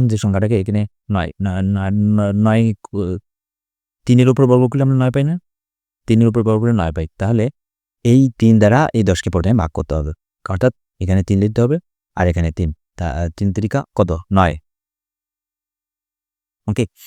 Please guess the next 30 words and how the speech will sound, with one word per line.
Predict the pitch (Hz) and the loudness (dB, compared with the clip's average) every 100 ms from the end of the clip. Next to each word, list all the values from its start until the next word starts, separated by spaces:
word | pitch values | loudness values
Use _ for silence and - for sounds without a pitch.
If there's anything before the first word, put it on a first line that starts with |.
| - - | -20 -2
তাহলে | 101 98 113 _ - | 2 2 0 _ -6
এভাবে | 113 113 139 117 98 | -2 2 2 2 0
ভাগ | 87 | -2
করতে | - 82 | -4 -4
হবে। | 80 85 | -2 -4
তো | 92 | -4
এখানে | 87 113 117 | -2 0 2
যেহেতু | 117 117 | 2 2
আমাদের | 117 113 113 - _ - 95 95 | 2 2 0 -2 _ -6 0 2
নয় | 95 101 113 | 4 4 4
নয়ই | 107 92 113 | 4 4 2
আছে, | 95 - 107 - | 0 -4 -8 -8
মানে, | - 85 | -8 -4
আহ, | 85 87 71 | -2 -2 -4
একটা | 85 | -6
পূর্ণবর্গ | 92 101 101 98 104 | -2 0 0 0 -2
সংখ্যাই | 104 95 117 | -2 -2 0
আছে, | 87 110 - | 0 -2 -4
এই | 95 | -4
জন্য | 92 101 131 | -2 -2 -4
আমাদের | - 85 87 95 - _ _ _ _ | -4 -4 -2 -4 -6 _ _ _ _
এখানে, | 98 92 117 139 - _ _ _ _ - | -6 0 0 0 -6 _ _ _ _ -12
আহ, | 80 87 85 82 - _ _ _ _ _ _ _ _ _ _ | -6 -4 -4 -6 -12 _ _ _ _ _ _ _ _ _ _
তিন, | 113 113 139 147 139 _ _ _ _ _ | 2 4 4 4 0 _ _ _ _ _
আহ, | 85 90 | -6 -2
নয় | 90 95 104 | 0 2 2
দিয়ে | 113 | 0
ভাগ | 95 98 | -2 -2
করি, | 90 110 156 _ _ _ _ - | -4 -4 -6 _ _ _ _ -4
হুম, | 127 | -4